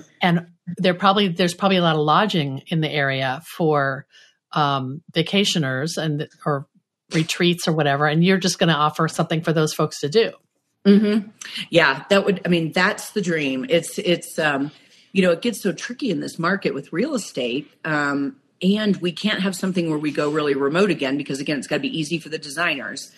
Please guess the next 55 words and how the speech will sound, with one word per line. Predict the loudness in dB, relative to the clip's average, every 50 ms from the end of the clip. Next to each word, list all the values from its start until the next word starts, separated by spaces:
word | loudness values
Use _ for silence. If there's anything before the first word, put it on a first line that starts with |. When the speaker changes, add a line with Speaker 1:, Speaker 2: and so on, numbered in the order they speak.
| -20 -20 _ _ _ -8
Speaker 2:
They | -4
Speaker 1:
That's | 0 0 2 2
Speaker 2:
have | 0 -2
to | -2
Speaker 1:
true. | -2 -2
Speaker 2:
be | -2 -2
able | -4 -6 -8
to | _ _ _ _ _
get | 0 0 0 0 -4 -8
to | -8 -6
this | -6 -6 -8 -8
quickly. | -6 -4 -4 -4 -2 -2 -2 -2 -2
So | -2 -2 -2
we | 0 0
know | 0 0
it | 0 -2
needs | -2 -4 -6 -6
to | -8 -6
be, | -2 -2 -2 -2 -2 -6 _ _ _ _ _ _ -4
you | -2 0
know, | 0 0
just | -2 -4 -8 -8 -8
right | -4 0 2 2 4 2 0 -2 -2 0
off | 0 0 0 0 -2
I | -2 0 -2
twenty-five, | -2 -4 -4 -4 -4 -4 -4 -4 -4 -2 -2 -2 0 -2 -2 -2 -4 -6
and | -6 -2 -2 -2
there's | 0 0 0 0 0
Speaker 1:
Okay. | 0 0
Speaker 2:
a | -2 -2
limit | -4 -6 -8 _ _
to | -10 -10 -10 _ _ -6
how | -2 0 0 0
far | -2 -2 -2 -2 -2
north | -4 -6 -8 -8 -8 -8 -6
we | -6 -6
can | -6 -4 -4 -2
go. | -2 0 0 -2
So | -2 0 0 0 -2 -2 -6 -14 -14 -14 -16 -18 -20 -20 _ _ 0
that | 2 2 2 2 0 -4 -2
we | 2 4 4
are | 4 4 0 -2 -4
on | -6 -6 -4 -4 -4 -4
the, | -4 -6 -6 -8 -6
we | -4 -4 -4
are | -4
very, | -6 -6 -4 -2 0 0 0 0 -2
very | -4 -4 -4 -4
much | -6 -6 -6 -6
on | -6 -6
the | -6 -6
hunt | -6 -8 -8 -8 -6 -4
right | -4 -4 -4 -4
now. | -4 -4 -2 -2 -2 -2 -2 -4 -4 _ _ _ -20 -20 _ _ _ -6
Um, | -4 -2 -2 -2 -2 -4 -6 -8 -10 -12